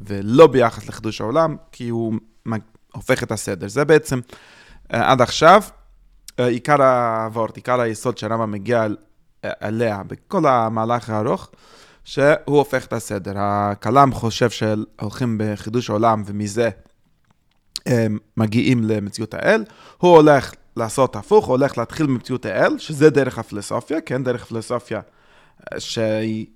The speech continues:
מאמינה בקדמות העולם, אבל הרמב"ם לפחות לוקח את הסדר שלה, שהיא מתחילה, אה, מ-, מ-, ממציאות האל, ואחר כך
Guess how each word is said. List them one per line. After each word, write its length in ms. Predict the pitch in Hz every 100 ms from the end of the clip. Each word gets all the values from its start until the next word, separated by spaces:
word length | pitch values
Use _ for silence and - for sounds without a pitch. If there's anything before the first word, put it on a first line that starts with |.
| _ -
מאמינה 320 | 120 123 139
בקדמות 460 | 131 - 123 131 117
העולם, 320 | 113 131 214
אבל 140 | 160
הרמב"ם 320 | 135 139 147 135
לפחות 440 | 113 123 - -
לוקח 280 | 139 147 127
את 100 | -
הסדר 400 | 117 - 139 120
שלה, 300 | - 104 101
שהיא 180 | - 113
מתחילה, 560 | 110 - 120 127 135 104 _ _ _ _ -
אה, 140 | 113 113
מ-, 180 | 113 110 -
מ-, 460 | 117 113 110 110 107 _ _ _
ממציאות 560 | 117 123 113 - 113 110
האל, 260 | 123 233 349 233
ואחר 240 | 226 247
כך 260 | 247 226 -